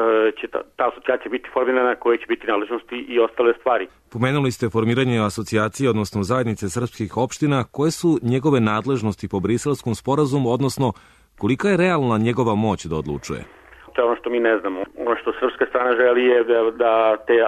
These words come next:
Speaker 1: ta asocijacija dobije veće nadležnosti, da možda ima čak i direktne odnose sa, sa vladom Srbije, odnosno sa Beogradom, oko finansiranja i da na neki način postane neka vrsta entiteta koja bi onda uticala i na politiku i na Kosovu.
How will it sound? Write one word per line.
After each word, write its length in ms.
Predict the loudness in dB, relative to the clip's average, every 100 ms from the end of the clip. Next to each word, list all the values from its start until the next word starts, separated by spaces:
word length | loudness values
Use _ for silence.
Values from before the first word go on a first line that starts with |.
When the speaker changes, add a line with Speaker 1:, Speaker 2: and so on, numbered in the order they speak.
| 0
Speaker 1:
ta 60 | -4
asocijacija 460 | -4 -2 -2 -2 -2
dobije 200 | -2 0
veće 240 | -2 -2 0
nadležnosti, 600 | 0 2 -2 -2 -4 -4 -10 -12 -6
da 80 |
možda 280 | 0 0 2
ima 140 | 2 2
čak 220 | -4 -4
i 20 |
direktne 400 | 0 0 0 0
odnose 260 | -2 -4 -8 -2
sa, 300 | 2 2 0 -2
sa 60 |
vladom 280 | -2 0 -2 -4
Srbije, 280 | -6 0 0
odnosno 220 | 0 -8 -8
sa 60 |
Beogradom, 600 | 0 2 4 4 2 0 -2 -12 -4
oko 200 | -4 -4 -8
finansiranja 580 | -6 -6 -2 2 2
i 80 | 2
da 80 | 2
na 80 | 2
neki 280 | 2 0 0
način 360 | 0 0 -4 -2
postane 400 | -4 0 0 2
neka 400 | 2 0 0 0
vrsta 340 | 0 -2 0 -2
entiteta 640 | -2 -2 0 0 0 -2 -2 -10
koja 240 | 0 2 4
bi 100 | 2
onda 140 | 2
uticala 360 | -2 -2 2 2
i 60 |
na 80 | 2
politiku 480 | 0 -2 -4 -6 -2
i 20 |
na 80 | 0
Kosovu. 460 | 0 -6 -4 -6